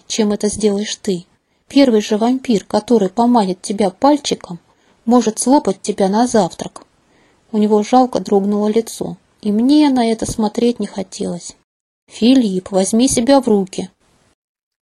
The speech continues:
Я вышла на заросшую вьющимися растениями веранду и подавила желание хлопнуть дверью. Это было бы по-детски.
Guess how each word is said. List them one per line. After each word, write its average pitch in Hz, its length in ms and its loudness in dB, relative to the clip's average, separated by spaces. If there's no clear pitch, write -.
Я 247 140 4
вышла 285 300 4
на 214 120 0
заросшую 240 600 2
вьющимися 220 640 -2
растениями 220 800 -2
веранду 185 540 -4
и 220 80 -4
подавила 240 540 2
желание 233 540 2
хлопнуть 214 580 0
дверью. 202 460 -2
Это 214 240 0
было 208 240 2
бы 190 140 -4
по-детски. 208 720 -6